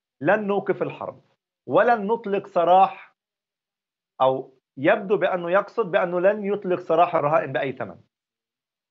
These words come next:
وقال: "نريد حقًا تحقيق إطلاق سراح آخر، آخر أسير،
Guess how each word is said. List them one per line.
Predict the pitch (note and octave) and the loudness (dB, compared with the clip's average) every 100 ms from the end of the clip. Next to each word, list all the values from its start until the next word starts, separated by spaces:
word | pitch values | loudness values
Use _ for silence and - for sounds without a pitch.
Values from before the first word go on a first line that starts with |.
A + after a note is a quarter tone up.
| _ _ _ _ _ - | _ _ _ _ _ -2
وقال: | D#3+ A#3+ B3 | 2 6 4
"نريد | A#3 A#3 A#3 | 4 0 0
حقًا | A#3 A#3 A#3 | -2 -2 -2
تحقيق | F#3 - A3 G3 | -2 -6 -6 -4
إطلاق | F#3 F#3 | -2 -2
سراح | - F3+ E3+ - | 0 0 0 0
آخر، | E3+ E3 E3+ - - | 2 2 -2 -6 -2
آخر | F#3 F#3 D#3+ B2+ - - | 0 2 0 -6 -8 -8
أسير، | - G3 A#2+ - | -4 0 -2 -4